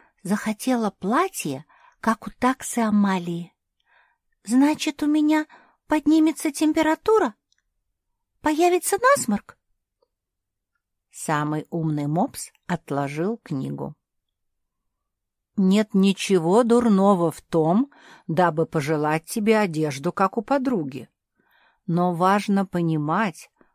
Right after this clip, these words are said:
что за мысли в этот момент крутятся в голове". Жози подумала. "Очень красивый наряд у Амалии. Я рада за таксу. Ей купили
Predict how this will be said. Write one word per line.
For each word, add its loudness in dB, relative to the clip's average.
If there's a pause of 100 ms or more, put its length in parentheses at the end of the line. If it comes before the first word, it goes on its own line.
что -2
за -2
мысли 0
в -6
этот -4
момент -2
крутятся -4
в -4
голове". -2 (1120)
Жози 0
подумала. 0 (720)
"Очень 0
красивый -2
наряд -2
у -2
Амалии. -4 (540)
Я 2
рада 0
за 0
таксу. -4 (340)
Ей -2
купили -6